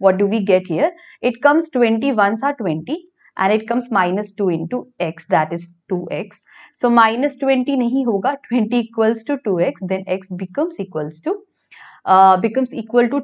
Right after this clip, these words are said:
twenty by two, that gives us ten। और यहाँ से नेगेटिव टू था, I'm sorry, मैंने ये, अ, माइनस साइन स्किप कर दिया,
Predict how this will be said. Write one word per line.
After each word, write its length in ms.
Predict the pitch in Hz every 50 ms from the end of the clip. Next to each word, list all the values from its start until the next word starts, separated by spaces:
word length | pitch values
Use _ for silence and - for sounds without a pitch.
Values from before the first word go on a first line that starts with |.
| - 220
twenty 360 | 233 220 220 220 240 247 208
by 140 | 208 196 190 185 185 185 180
two, 280 | 233 247 262 269 285 285 214
that 220 | 208 190 185 180 175
gives 340 | 180 165 165 175 - - 185 175
us 240 | 165 165 165 165 - - _ _ -
ten। 400 | 269 294 311 311 294 302 294 294 294 _ _ _ _ _ -
और 200 | 214 247 277 269
यहाँ 380 | 233 226 240 240 233 269 294 277
से 260 | - - 170 - - _ _ _ _ _ _ _ _ _ -
नेगेटिव 380 | 202 214 214 247 254 247 311 254
टू 180 | - 269 240 220
था, 160 | 240 226 220
I'm 100 | 233 233 233
sorry, 240 | 226 214 202 226 254 277 - -
मैंने 220 | 196 180 180 185 190
ये, 80 | 196
अ, 480 | 196 196 185 180 - 175 170 165 165 165 170
माइनस 440 | 170 165 165 175 185 202 196 -
साइन 260 | - 190 170 175 180 180
स्किप 260 | 180 - - 208 202 -
कर 160 | - 180 165 160
दिया, 240 | 175 175 220 302